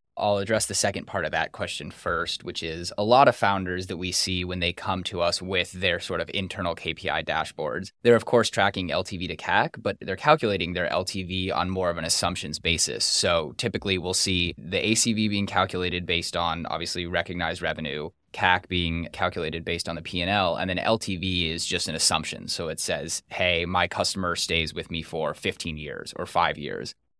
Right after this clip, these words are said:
And there's actually a formulaic way to calculate your L T V. This is based on the retention metrics that are based on the revenue by customer,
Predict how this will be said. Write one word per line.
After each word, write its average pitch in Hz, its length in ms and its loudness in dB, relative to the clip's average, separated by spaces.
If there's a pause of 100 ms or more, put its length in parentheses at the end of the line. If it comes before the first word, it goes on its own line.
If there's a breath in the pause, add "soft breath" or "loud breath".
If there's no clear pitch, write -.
(160)
And 98 300 2
there's 127 120 2
actually 156 220 6
a 101 40 4
formulaic 98 540 6
way 90 220 4
to 87 80 -2
calculate 107 400 2
your 110 140 4
L 110 160 6
T 120 180 -2
V. 131 340 2
This 110 180 4
is 101 120 0
based 104 320 4
on 95 80 2
the 92 80 -2
retention 92 400 -2
metrics 87 460 0
that 90 260 -2
are 87 200 2
based 87 320 0
on 87 120 0
the 80 60 -2
revenue 85 260 0
by 82 140 -2
customer, 135 520 0